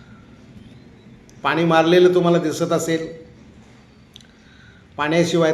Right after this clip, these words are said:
ताकद येत नाही बांधकामाला. आणि म्हणून, आणि चिऱ्यामध्ये जी काही धूळ बसलेली असते ती पाणी मारल्यामुळं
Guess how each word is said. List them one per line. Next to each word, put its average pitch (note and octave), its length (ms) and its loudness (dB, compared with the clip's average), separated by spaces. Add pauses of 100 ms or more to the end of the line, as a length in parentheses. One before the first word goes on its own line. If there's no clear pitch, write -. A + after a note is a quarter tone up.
ताकद C#3+ 320 -2
येत D#3+ 200 -2
नाही D#3 120 -4
बांधकामाला. C#3+ 560 -4 (640)
आणि C#3 140 -12
म्हणून, D3 360 -4 (640)
आणि D3+ 140 -6
चिऱ्यामध्ये F3 640 0
जी F3+ 100 0
काही F3+ 240 2
धूळ D#3 200 2
बसलेली D#3 420 0
असते C3 280 -6 (120)
ती D3 80 -8
पाणी D3 300 -4
मारल्यामुळं D#3+ 600 -2